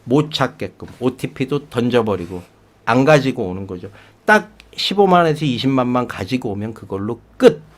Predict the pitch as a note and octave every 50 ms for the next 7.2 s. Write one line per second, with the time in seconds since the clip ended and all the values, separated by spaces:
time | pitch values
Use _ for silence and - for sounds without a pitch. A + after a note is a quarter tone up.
0 | _ _ - - F3+ E3 E3 E3+ D#3+ D#3 D#3 D3+ C#3 C3 A#2 F#2+ F2 F2+ F#2 -
1 | - A#2 G#2 G2 G2+ G#2+ - - - A#2+ B2+ C3 C3+ D3+ F3+ G3+ G#3 G3+ - -
2 | - - C3+ D3+ D#3+ C3+ G#2+ A2 A2 B2 C3 C3+ A#2 - - A#2 C3 C#3 B2+ -
3 | - G2 F#2+ F2+ F2+ F2 E2+ F2 F2 - _ - - - F#2+ F#2 F#2+ F#2+ F#2 G2+
4 | F#2 F2+ - - F#2+ F2+ E2+ - F2+ F2 D#2+ D#2 _ _ _ _ _ _ - -
5 | - - - D3+ D#3 D3+ D3 D3 C#3+ C3 B2 A#2+ B2 A#2+ A#2+ A2+ A#2 A2+ A2+ A#2
6 | C3 C#3+ D3 - - _ _ - - - - - C3+ - - - G2 G2 - G#2
7 | A2 A#2+ C#3+ D#3